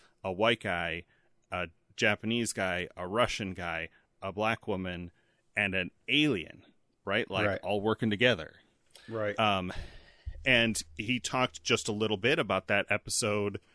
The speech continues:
Speaker 1: um, where Spock and Uhura kiss. And they're like, even in that episode, I think they're being mind controlled, but that was the first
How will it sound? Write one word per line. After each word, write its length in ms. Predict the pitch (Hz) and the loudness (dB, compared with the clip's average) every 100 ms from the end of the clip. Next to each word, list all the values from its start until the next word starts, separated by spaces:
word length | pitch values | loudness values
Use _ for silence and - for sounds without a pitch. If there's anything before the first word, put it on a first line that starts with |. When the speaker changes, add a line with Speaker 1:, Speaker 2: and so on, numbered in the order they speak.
| _ _ _ - | _ _ _ -2
Speaker 1:
um, 340 | 101 101 95 | 0 0 -2
where 200 | 101 101 | 0 0
Spock 580 | - - - 92 104 - - | 0 -4 -4 -2 -2 -2 -6
and 420 | 104 101 98 - _ _ _ | -4 -2 -4 -6 _ _ _
Uhura 540 | 107 98 98 101 101 95 _ _ _ | -6 -2 0 2 2 -2 _ _ _
kiss. 500 | - 160 101 - - - _ | -4 -4 0 -2 -4 -10 _
And 160 | 110 110 | 0 4
they're 140 | 113 | 4
like, 340 | 110 107 98 - _ _ _ _ _ _ | 4 2 0 -8 _ _ _ _ _ _
even 260 | 139 139 | -2 0
in 140 | 120 131 | 2 4
that 160 | 113 | 6
episode, 360 | 117 - - 104 | 4 2 0 2
I 60 | 95 | 2
think 220 | 110 - | -2 -4
they're 100 | 104 | -4
being 260 | 92 90 | -2 -4
mind 280 | 82 90 151 | -6 -4 -4
controlled, 420 | - 101 98 90 | -4 -6 -4 -6
but 160 | 82 87 | -6 -4
that 160 | 98 - | -4 -4
was 160 | 123 | -6
the 120 | - 117 | -6 -8
first 640 | - 104 101 113 - - | -4 -2 0 0 -2 -4